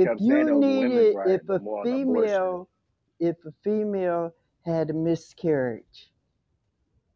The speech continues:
Speaker 1: she could not go in, they would not do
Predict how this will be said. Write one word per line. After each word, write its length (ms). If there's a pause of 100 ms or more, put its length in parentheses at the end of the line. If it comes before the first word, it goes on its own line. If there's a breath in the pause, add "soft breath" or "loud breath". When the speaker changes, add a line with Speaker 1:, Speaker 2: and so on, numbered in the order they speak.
(580)
Speaker 1:
she 420
could 360
not 400 (140)
go 420
in, 320 (100)
they 220
would 260
not 360 (600)
do 400